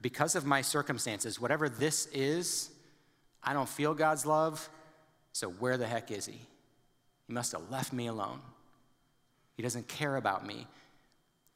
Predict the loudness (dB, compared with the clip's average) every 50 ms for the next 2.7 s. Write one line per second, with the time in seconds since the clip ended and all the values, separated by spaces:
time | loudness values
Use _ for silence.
0 | _ _ _ _ _ _ -20 -20 _ _ _ _ _ _ _ _ _ _ _ _
1 | _ _ _ _ _ -20 _ _ _ _ _ _ _ _ _ _ _ _ _ _
2 | _ _ _ _ _ _ _ -14 -4 2 2 2 2 2